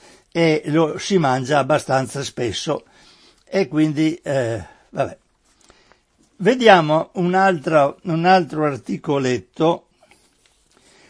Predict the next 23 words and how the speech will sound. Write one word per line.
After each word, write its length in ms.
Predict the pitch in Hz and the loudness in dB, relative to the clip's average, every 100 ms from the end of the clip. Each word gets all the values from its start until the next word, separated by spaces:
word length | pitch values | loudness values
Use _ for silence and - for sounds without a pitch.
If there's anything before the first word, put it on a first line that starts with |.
| - | -12
un 160 | 156 175 | -4 0
altro 320 | 185 151 147 | 0 0 -4
articoletto, 840 | 123 - 147 139 131 127 123 185 | -4 -4 -4 -2 -2 -2 -2 -2
ne 160 | 165 151 | -2 0
leggerò 480 | 165 156 151 160 165 | 0 -2 0 0 -2
forse 420 | 170 139 165 135 - | -4 -8 -8 -8 -8
un 140 | 139 | -6
altro 360 | 120 139 131 127 | -4 -4 -6 -8
ancora 400 | 113 156 143 131 | -6 -4 -4 -2
dopo, 320 | 131 117 156 | -4 -6 -6
vediamo, 400 | 147 143 143 143 | -6 0 0 0
adesso 360 | 139 156 151 - - - - | -4 -6 -6 -10 -16 -16 -4
non 180 | 160 160 | -2 0
mi 120 | 165 | 0
ricordo 540 | 151 123 170 165 151 | 0 2 2 2 -2
bene 340 | 131 156 147 117 | -2 -4 -4 -4
quali 380 | 160 156 147 | 2 4 4
avevo 400 | 143 127 160 147 | 0 0 -2 -2
deciso 640 | 127 131 - 160 143 131 - - - | -4 -4 -2 0 0 -4 -6 -20 -18
di 220 | - 147 - | -10 -8 -4
condividere 880 | 170 165 151 143 175 156 143 135 | -4 -2 -2 0 2 2 0 -2
con 260 | 117 196 196 | -4 -4 -4
voi, 420 | 139 139 139 - | -2 -2 -2 -4